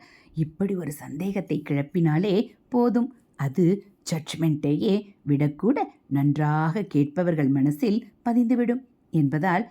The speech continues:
அப்படி போட்டிருக்கிறார். குற்றவாளி என்றே கன்ஃபார்ம் பண்ணி ஒருத்தனை காட்டினால் அதோடு போய்விடும்.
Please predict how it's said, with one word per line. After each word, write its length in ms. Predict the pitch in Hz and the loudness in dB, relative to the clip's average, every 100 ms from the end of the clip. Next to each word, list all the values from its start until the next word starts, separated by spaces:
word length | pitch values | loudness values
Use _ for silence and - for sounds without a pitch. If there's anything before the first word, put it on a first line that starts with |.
| _ | _
அப்படி 400 | - 226 - 170 | -8 -8 -4 -4
போட்டிருக்கிறார். 760 | - 240 233 247 247 247 233 240 _ _ _ | -2 -2 0 0 0 0 -2 -4 _ _ _
குற்றவாளி 800 | - 135 - 135 139 139 160 185 | -6 -4 -2 -2 0 2 2 2
என்றே 520 | 160 143 143 185 220 - _ - | 2 0 0 0 0 -4 _ -4
கன்ஃபார்ம் 520 | 156 147 151 147 147 | 0 0 0 0 0
பண்ணி 460 | 185 254 466 - - _ | 0 -2 0 -4 -6 _
ஒருத்தனை 800 | - 156 143 - 151 208 214 262 - _ | 0 2 2 0 0 2 0 -2 -6 _
காட்டினால் 720 | 131 143 - 160 277 370 - _ | -2 -2 0 0 0 -2 -6 _
அதோடு 460 | 170 226 247 151 196 | -4 0 0 0 -2
போய்விடும். 580 | 247 247 233 233 254 | 0 2 2 -2 -4